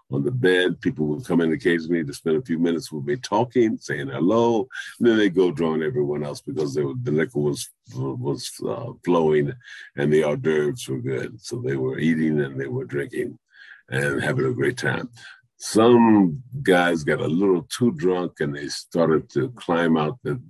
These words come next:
the roof was on the same level as my windows. So they climbed out and they started doing snow angels on the roof.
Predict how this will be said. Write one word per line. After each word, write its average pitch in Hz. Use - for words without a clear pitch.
the 73
roof 87
was -
on -
the -
same 76
level -
as -
my 135
windows. 135
So 78
they 78
climbed 101
out 69
and 71
they 73
started 78
doing 80
snow 92
angels 67
on 65
the 67
roof. 71